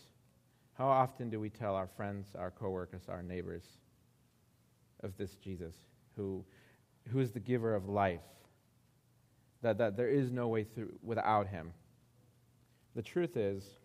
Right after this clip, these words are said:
uh, I can speak for myself, often I justify myself out of those opportunities. I say, "Well, this might be uncomfortable for this person," or, "I may not be al-, allowed to, to talk about Jesus in this context or at work." Right? In fact,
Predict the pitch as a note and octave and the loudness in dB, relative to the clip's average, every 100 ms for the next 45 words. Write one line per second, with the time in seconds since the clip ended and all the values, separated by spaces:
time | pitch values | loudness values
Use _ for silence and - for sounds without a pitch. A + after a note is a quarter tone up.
0 | _ - G2 F2+ F2 - _ _ _ - | _ -12 -8 -8 -10 -14 _ _ _ -20
1 | _ _ - G#2+ C3 C#3+ - C3 B2 - | _ _ -8 -6 -4 -4 -2 0 0 0
2 | A2+ G#2+ - - - B2+ D3 B2 A2 C3 | 0 -2 -8 0 8 8 8 0 2 0
3 | - C3 A#2+ A2 G#2+ G#2+ F#2+ - G#2 G2 | 0 -4 -2 -2 -2 -4 -4 -2 -2 -2
4 | F#2+ F#2 F#2 F#2+ - F2+ F2+ F#2 F#2+ G2 | -4 -4 -4 -6 -10 -10 -10 -6 -6 -4
5 | A2+ A#2 C3+ B2+ - - - D3+ D3+ C#3 | 0 6 8 6 0 -8 0 2 4 4
6 | C3 B2 - G#2+ - A2 G2+ G#2 F#2+ - | 2 0 0 0 -2 -4 -4 -6 -8 -4
7 | B2 G#2 F#2 D#2+ F#2 _ _ _ _ _ | -4 -2 -6 -12 -14 _ _ _ _ _
8 | - C3+ C3+ C3 A#2+ - - C#3+ D3+ D3+ | -2 6 8 8 6 0 0 4 6 6
9 | C#3+ C#3 C3+ C#3 C#3 B2+ C3+ C3+ C3 A2+ | 8 10 10 10 6 8 10 8 4 -8
10 | - A#2+ D3 B2+ A2+ A2+ A2+ G#2 G2+ G2+ | -12 0 2 4 2 0 -4 -4 -8 -8
11 | - G#2+ F#2 F2+ - - G#2+ G2 F2 G#2 | -8 -8 -4 -6 -6 -4 -2 0 -2 -2
12 | G2+ E2+ - - _ _ _ _ _ _ | -2 -4 -12 -20 _ _ _ _ _ _
13 | G#2 G#2 A#2 C3 | -4 -4 2 2